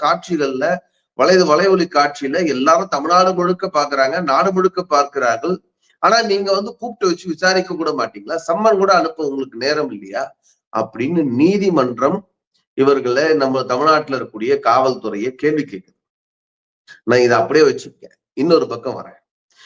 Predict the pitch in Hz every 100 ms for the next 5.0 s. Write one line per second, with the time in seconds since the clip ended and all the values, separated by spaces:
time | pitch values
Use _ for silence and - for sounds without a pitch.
0 | _ _ 120 165 208 190 175 185 208 214
1 | 185 147 151 180 165 131 185 196 185 190
2 | 208 202 185 151 160 165 143 120 110 147
3 | 151 147 143 131 113 117 147 156 156 147
4 | 139 127 139 147 143 135 127 127 127